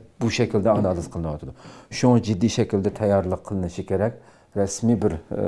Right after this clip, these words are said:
jangga tayyorlik qilinishi kerak. Eng nachar holatda tayyorlik qilin-, qilishi kerak Tayvan bilan Amerika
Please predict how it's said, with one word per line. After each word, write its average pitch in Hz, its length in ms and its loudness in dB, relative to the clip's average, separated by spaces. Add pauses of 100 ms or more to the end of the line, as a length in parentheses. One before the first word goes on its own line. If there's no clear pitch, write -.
(680)
jangga 98 440 4
tayyorlik 95 400 4
qilinishi 87 200 -4
kerak. 80 160 -6 (500)
Eng 139 220 8
nachar 127 340 6
holatda 95 300 0
tayyorlik 87 440 0 (680)
qilin-, 107 280 2 (120)
qilishi 107 300 -2
kerak 101 320 0
Tayvan 92 280 0
bilan 95 260 -4 (100)
Amerika 90 680 -6